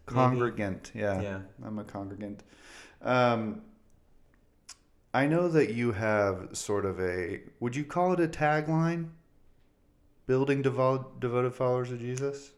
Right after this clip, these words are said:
Speaker 1: Sure, we can call it a tagline.
Speaker 2: It, what would you call it?
Speaker 1: That's, like, the mission statement of the church.
Speaker 2: I thought the mission statement was longer.
Speaker 1: Uh,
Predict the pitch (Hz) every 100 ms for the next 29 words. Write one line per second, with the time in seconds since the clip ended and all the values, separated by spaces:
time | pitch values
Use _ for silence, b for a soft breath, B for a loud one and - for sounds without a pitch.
0 | _ - - 101 90 104 107 92 92 -
1 | 95 104 107 117 117 113 120 110 101 90
2 | 95 90 - - - - _ 90 - 90
3 | - 85 85 - - 90 - 98 104 101
4 | 101 98 98 - 107 - - _ _ _
5 | _ _ _ _ _ - 110 123 - 107
6 | 101 98 95 98 85 85 85 87 80 80
7 | - _ _ _ _ _ _ _ _ _
8 | _ - _ _ 104 101 98 98